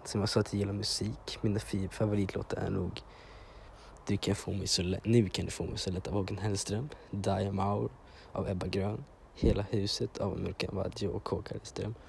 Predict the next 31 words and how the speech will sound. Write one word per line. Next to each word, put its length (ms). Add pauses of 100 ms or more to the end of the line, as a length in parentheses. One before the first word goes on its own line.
(320)
Wrong 220
Side 320
of 140
Heaven 300
av 100
Five 280
Finger 220
Death 280
Punch. 320 (220)
Och 240
nu 320
har 400
jag 160
faktiskt 380 (260)
<laughs> 240
några 180
nya 260
här 120
som 140
jag 80
skrev 200
där. 200 (300)
Det 120
är 40
Hail 340
to 120
the 100
King 360
av 240
Avenged 460
Sevenfold. 840